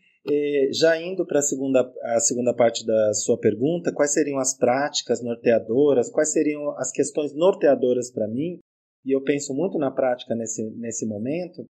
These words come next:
é, às vezes você acha que aquela cena que você escolheu, aquela discussão que você vai fazer,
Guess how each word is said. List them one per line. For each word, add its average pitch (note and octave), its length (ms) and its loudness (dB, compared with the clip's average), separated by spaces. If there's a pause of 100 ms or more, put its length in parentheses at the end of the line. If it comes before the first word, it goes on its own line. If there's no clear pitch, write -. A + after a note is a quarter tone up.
(480)
é, D3+ 400 0
às D#3 140 -2
vezes G#3 180 -4
você A3+ 220 -8
acha G3+ 240 -6
que - 120 -14
aquela F3 280 -2
cena E3+ 420 -4
que D#3+ 120 -10
você C#3 200 -2
escolheu, C3 460 0
aquela D3+ 260 0
discussão D3 540 -4
que C3+ 60 -18
você B2 240 -6
vai A#2+ 120 0
fazer, A#2 560 -2